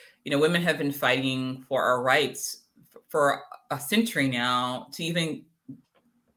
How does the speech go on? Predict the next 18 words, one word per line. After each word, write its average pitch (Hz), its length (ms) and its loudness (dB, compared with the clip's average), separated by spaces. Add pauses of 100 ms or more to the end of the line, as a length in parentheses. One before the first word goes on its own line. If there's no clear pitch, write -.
(120)
be 156 180 -2
added 143 260 8
into 139 160 -4
the - 80 -14
Constitution. 131 1160 -4 (760)
Um, 131 520 6 (720)
in 143 180 0
nineteen 143 280 2
seventy-three 135 540 -2
with, 120 260 -4 (140)
you 131 160 -4
know, 123 160 -2
the 123 100 -6
Roe, 127 400 0
uh, 123 180 -2
versus 131 380 -6
Wade 131 540 -2 (260)
decision, 135 960 -2